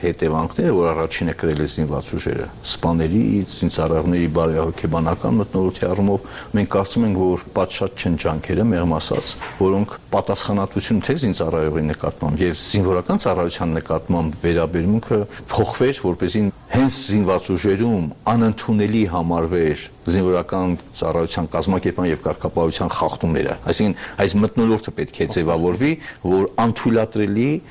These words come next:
վատ համարվի զինվորի, զինծառայողի արժանապատվությունը նվաստացնող վերաբերմունքը անհանդուրժող լինի։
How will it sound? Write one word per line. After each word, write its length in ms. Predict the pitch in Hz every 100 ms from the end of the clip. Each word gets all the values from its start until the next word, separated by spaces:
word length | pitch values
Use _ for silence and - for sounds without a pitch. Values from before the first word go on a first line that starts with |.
| 90
վատ 320 | 110 117 - - - -
համարվի 600 | - 87 82 80 76 123 160 -
զինվորի, 800 | - - 98 104 98 104 120 127 123 -
զինծառայողի 840 | 82 95 90 92 95 90 92 104 120 120 117 - -
արժանապատվությունը 1000 | 98 90 101 98 95 90 90 - 120 107
նվաստացնող 760 | 95 82 85 90 87 - 117
վերաբերմունքը 760 | 117 101 113 127 151 190 - - - -
անհանդուրժող 880 | 107 104 101 104 107 95 107 92 -
լինի։ 320 | 82 80 78